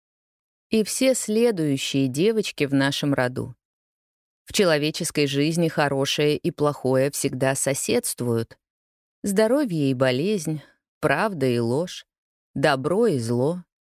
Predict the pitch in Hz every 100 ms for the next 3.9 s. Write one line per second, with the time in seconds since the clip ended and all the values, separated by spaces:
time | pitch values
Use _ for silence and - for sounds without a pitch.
0 | _ _ - 202 202 165 202 262 - -
1 | 160 147 180 226 208 170 160 - - _
2 | _ _ - 135 208 220 151 131 - 123
3 | 139 127 113 196 - 156 - 139 143